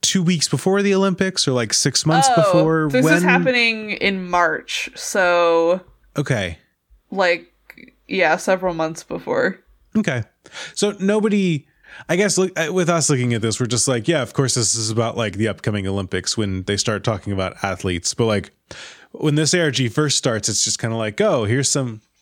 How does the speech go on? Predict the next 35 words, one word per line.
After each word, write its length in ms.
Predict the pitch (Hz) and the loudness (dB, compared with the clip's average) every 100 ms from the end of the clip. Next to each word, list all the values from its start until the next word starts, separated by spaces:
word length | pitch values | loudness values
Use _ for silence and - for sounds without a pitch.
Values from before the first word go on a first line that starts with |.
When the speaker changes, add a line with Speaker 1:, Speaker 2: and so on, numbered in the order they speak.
| _ - | _ -4
Speaker 1:
well, 280 | 220 214 208 | 0 0 -2
never 180 | 202 190 | 0 2
mind. 300 | 131 120 139 | 2 0 0
The 60 | 131 | 0
first 340 | 165 156 - | 0 0 -2
clue 240 | - 151 | 0 2
was 240 | 131 120 117 | 2 2 2
a 240 | 117 104 - - - - - | 0 -2 -10 -20 -20 -20 -8
box 400 | 113 123 131 - | -2 0 2 0
of 80 | 127 | 2
Olympics 560 | 120 117 104 104 - | 2 0 0 -2 -2
memorabilia. 640 | 104 95 95 92 92 92 92 | -2 -2 -2 0 0 -2 -2
Never 240 | 160 165 | 0 0
mind. 300 | 113 107 101 - | 0 -2 -4 -6
Ignore 280 | 190 160 123 | -2 0 2
me. 160 | 110 117 | 2 2
Speaker 2:
<laughs> 20 | |
Yeah. 320 | 190 185 254 - | 2 2 0 -2
<laughs> 60 | 508 - - 508 427 - _ _ _ _ _ - | 0 0 0 -2 -2 -4 _ _ _ _ _ 0
Um, 760 | 233 214 208 208 208 214 226 - - - _ | 2 4 4 2 0 -2 -2 -6 -20 -20 _
so 280 | - 262 254 | -4 0 0
the 100 | 262 | 0
first 420 | 262 285 349 - | 0 -2 -2 -8
trailer, 600 | - 247 220 208 180 175 | -4 0 2 4 4 4
I 100 | 185 | 2
do 160 | 190 | 2
have 220 | 233 208 - | 0 0 -2
image 360 | 185 185 180 - | -4 0 -2 -2
grabs 400 | 180 160 156 170 | 0 2 2 -2
from 200 | - 170 | -6 0
it, 260 | 160 - - - - - - | 0 0 -4 -20 -20 -20 -6
uh, 600 | 190 180 170 170 165 165 185 | -2 0 0 0 0 -2 -4
had 480 | 190 190 190 185 - _ _ - | -4 -2 -2 -4 -12 _ _ -12
text 460 | - 269 269 - | -4 -2 -4 -6
snippets, 720 | - 254 226 220 226 226 - | -4 0 0 2 0 0 -10